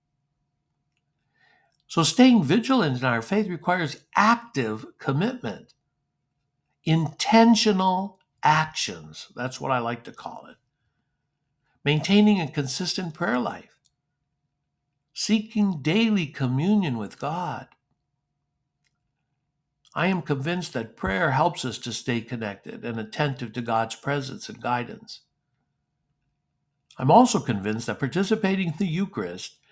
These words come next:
that we have been really stressing these, these days, these last days and months, and being a part of a supportive faith community That's crucial. That's being attentive and alert. I encourage all of us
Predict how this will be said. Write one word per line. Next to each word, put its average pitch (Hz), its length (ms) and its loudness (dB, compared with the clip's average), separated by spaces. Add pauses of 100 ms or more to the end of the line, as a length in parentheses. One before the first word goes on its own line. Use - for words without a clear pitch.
(320)
that 110 120 -4
we 131 180 2
have 127 180 2
been 101 240 -4
really 190 300 -2
stressing 160 720 -2
these, 104 380 -8 (100)
these 110 300 -8
days, 113 560 -4
these 104 240 -10
last 135 340 0
days 135 300 -4
and 107 120 -6
months, 127 360 -4 (500)
and 120 140 2
being 202 180 6
a 139 60 4
part 175 380 2
of 143 100 2
a 113 80 -2
supportive 147 580 0
faith 156 360 0
community 95 640 -6 (640)
That's 214 240 2
crucial. - 680 -2 (600)
That's 196 360 4
being 196 320 2
attentive 202 540 2
and 127 120 0
alert. 127 500 -6 (1700)
I 151 100 6
encourage 156 420 4
all 165 160 8
of 151 140 4
us 104 320 -6